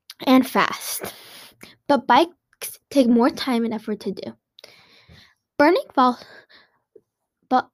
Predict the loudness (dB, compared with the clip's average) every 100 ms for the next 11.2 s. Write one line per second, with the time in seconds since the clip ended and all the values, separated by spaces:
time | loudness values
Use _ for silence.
0 | _ -2 0 -2 -4 -8 -10 -20 -20 -20
1 | -20 _ -20 _ _ -20 -20 -20 -20 _
2 | _ _ _ -20 -20 -20 -20 -20 -20 -20
3 | -20 -8 -2 2 2 2 -2 -6 -8 -20
4 | _ -2 0 0 -2 -2 -6 -6 -8 -14
5 | -20 -20 _ _ _ -2 2 0 0 -2
6 | -2 -4 -4 -6 -6 -10 -6 -6 -6 -8
7 | -4 -2 0 0 0 -2 -10 -8 -4 -4
8 | -6 -6 -6 -6 _ _ _ -2 -2 -4
9 | -18 _ _ _ -6 0 2 2 2 2
10 | 0 0 0 2 0 -4 -6 -4 -2 -2
11 | -4